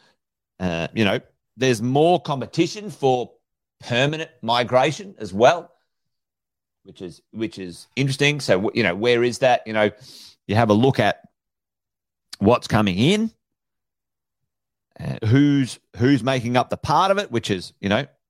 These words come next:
always worth understanding. But here's a couple of things, and we'll finish with this. So, you know, what does that mean to us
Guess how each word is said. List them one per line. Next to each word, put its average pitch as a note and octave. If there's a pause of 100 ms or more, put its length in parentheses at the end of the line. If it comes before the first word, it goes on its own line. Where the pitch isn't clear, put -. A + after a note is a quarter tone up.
(1800)
always G2
worth G2+ (120)
understanding. A2 (400)
But B2+
here's G3
a F#3+
couple F#3+
of C#3+
things, D#3
and C#3
we'll C3+
finish F3
with D#3
this. B2
So, B2 (320)
you C3
know, C3
what A#3
does G3+
that F3+
mean F3+
to C#3+
us D3